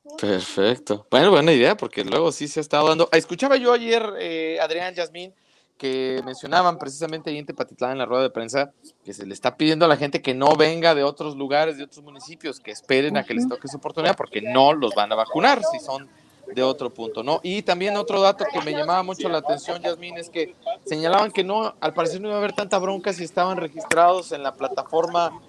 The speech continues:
Speaker 1: de Mi Vacuna o no, que con que llevaran el I N E, eh, o su ife, pues, como lo hemos conocido durante toda la vida, la curp, comprobante de domicilio, que con eso iba a ser más que suficiente. Ya si habían hecho el registro a través de la plataforma federal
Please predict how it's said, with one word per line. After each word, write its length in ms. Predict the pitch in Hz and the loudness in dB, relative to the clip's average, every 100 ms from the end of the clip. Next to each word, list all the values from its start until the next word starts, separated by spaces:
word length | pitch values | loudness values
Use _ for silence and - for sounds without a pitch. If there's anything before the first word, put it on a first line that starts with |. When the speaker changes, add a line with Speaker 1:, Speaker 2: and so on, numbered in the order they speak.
| _ | _
Speaker 1:
de 100 | 147 | -4
Mi 140 | 143 147 | -2 0
Vacuna 420 | 139 - 180 180 180 | -2 -2 0 2 2
o 100 | 190 | 2
no, 280 | 226 233 - - - | 2 0 -4 -18 -12
que 100 | 131 | -10
con 180 | 131 131 | -10 -8
que 100 | 135 | -2
llevaran 420 | 135 156 175 165 | 2 4 2 0
el 180 | 147 143 | -2 -4
I 100 | 196 | -6
N 200 | 196 196 | -4 -6
E, 40 | 202 - - - 113 | -8 -16 -20 -18 -8
eh, 480 | 120 123 120 120 123 | -4 -2 0 0 0
o 100 | 123 | -2
su 160 | - | -4
ife, 240 | 151 185 156 | -6 -4 -4
pues, 220 | 151 160 | 0 -2
como 160 | 143 143 | -2 -6
lo 80 | |
hemos 100 | - | -6
conocido 360 | - 123 143 156 | -8 -6 -2 0
durante 280 | 131 120 113 | 0 -2 0
toda 160 | 143 | 2
la 80 | 147 | 4
vida, 260 | 147 160 - | 4 2 0
la 220 | 117 120 | 2 2
curp, 340 | - 202 233 - _ _ - | 2 4 4 2 _ _ -6
comprobante 580 | 135 143 131 139 175 175 | 0 0 4 4 4 2
de 60 | 165 | 0
domicilio, 640 | 156 143 214 220 220 233 - - | 0 -6 -8 -2 0 0 -4 -16
que 80 | - | -12
con 220 | - 139 160 | -8 -4 -4
eso 240 | 185 185 | -4 -4
iba 140 | 180 | -4
a 40 | 165 | -2
ser 220 | 175 175 | -2 -2
más 200 | 165 165 | -4 -6
que 120 | 165 | -8
suficiente. 580 | 143 127 120 127 107 104 | -12 -10 -4 -4 -4 0
Ya 180 | 113 165 | 4 4
si 140 | 160 | 4
habían 240 | 139 151 165 | 0 0 -2
hecho 160 | 151 | -2
el 60 | 139 | -2
registro 400 | 117 143 151 139 | -2 -4 -2 0
a 60 | 127 | 0
través 260 | 110 127 | 2 2
de 80 | 143 | 2
la 120 | 117 | 0
plataforma 500 | 110 - 98 - 147 | 0 -6 -4 -4 -2
federal 380 | 147 175 185 185 | 2 4 4 2